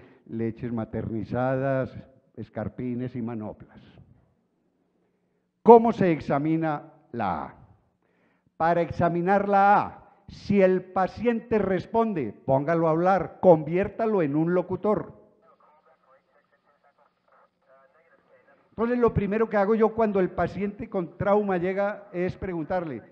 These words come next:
"Señor, ¿qué le pasó?".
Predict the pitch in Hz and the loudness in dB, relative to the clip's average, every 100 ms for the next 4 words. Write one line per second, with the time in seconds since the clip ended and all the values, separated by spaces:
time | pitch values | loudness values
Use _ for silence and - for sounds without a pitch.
0 | _ _ 190 190 220 240 160 - - - | _ _ -2 0 2 2 0 -8 -20 -20
1 | _ _ 208 220 220 214 214 190 202 - | _ _ 2 4 6 2 2 0 0 4
2 | 240 185 - - - _ | 4 4 -2 -16 -20 _